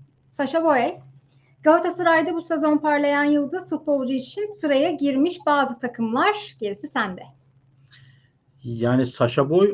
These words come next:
Speaker 2: hakkında gerçekten de çok uzun uzun, e, konuşulabilir. Yani, e, baktığımız zaman müthiş bir başarı hikayesi yazdı şu ana kadar. Biraz geri dönecek olursak, yani şöyle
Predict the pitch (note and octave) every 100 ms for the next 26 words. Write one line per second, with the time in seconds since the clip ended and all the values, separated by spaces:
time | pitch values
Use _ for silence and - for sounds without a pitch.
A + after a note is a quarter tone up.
0 | - C#3+ C3+ - D3+ D3+ D#3 D#3 D#3 C#3+
1 | C3 D3 D#3 D3+ C3 D#3 C3+ C#3 E3+ -
2 | C#3 A#2+ B2+ B2+ B2+ C3 A#2+ A#2 G#2+ G#2
3 | G#2+ A#2 - _ _ _ _ _ - A#2
4 | G#2 G#2 A2+ - C#3 C#3+ C3 B2 D3+ F3
5 | _ _ _ _ _ _ _ - B2+ -
6 | A2 - A#2+ B2+ A#2+ A#2+ A2 G2 - G2+
7 | G2 F#2 - A2 G2 G2 F#2+ F#2+ _ _
8 | _ _ _ C3 C3 A#2 A#2+ C3 B2+ B2
9 | A#2+ C3+ C3+ - A#2 - G#2+ G#2+ G#2 A2+